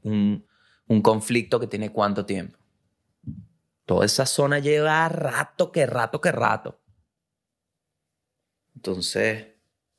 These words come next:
ahí es donde te preguntas, me pregunto yo, ¿cuál es la naturaleza de los humanos? Estaría bueno ese experimento porque tú,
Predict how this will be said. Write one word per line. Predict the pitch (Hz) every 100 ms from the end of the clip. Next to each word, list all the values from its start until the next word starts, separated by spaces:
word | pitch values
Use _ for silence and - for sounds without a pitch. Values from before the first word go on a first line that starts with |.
| _
ahí | - 98
es |
donde | 104 120
te | 113
preguntas, | - 95 98 110 104 - - - - - - -
me | 90
pregunto | 90 90 98
yo, | 101 98 98 _ _ _ _ _ _ _ _ _ _ _ _ _ _ _ _ _ _ -
¿cuál | - 120
es |
la | 180
naturaleza | 143 113 110 101 98 98 - 55 - _ _ _ _ _ _ _ _ _ _
de | 110
los | 98 98
humanos? | 95 90 85 - - - - - _ _ _ - - - - _ _ _ - _ _ - _ _ _ _ _ _ _ _ _ _ _ _ _ _ - _ _ _ - 165 _ _ _ _ _ _ _ _
Estaría | - 98 85
bueno | 104 110
ese | 120
experimento | 117 110 95 95 92
porque | 95 92 92
tú, | 101 98 -